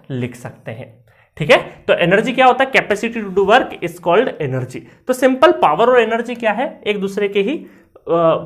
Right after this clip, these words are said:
फॉर्मूले हैं। पावर से एनर्जी, एनर्जी से पावर बनाना बड़ा आसान है,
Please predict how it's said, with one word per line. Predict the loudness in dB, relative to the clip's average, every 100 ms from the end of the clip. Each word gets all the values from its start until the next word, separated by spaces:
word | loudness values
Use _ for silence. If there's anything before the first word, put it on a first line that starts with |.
| 0
फॉर्मूले | 2 2 0
हैं। | -2 -4 0
पावर | 4 4 2
से | -2
एनर्जी, | -2 -2 -2
एनर्जी | -4 -4 -6 -6
से | -2
पावर | 2 2 2
बनाना | -2 -2 -2
बड़ा | 2 4
आसान | 4 0 -6 -8
है, | -10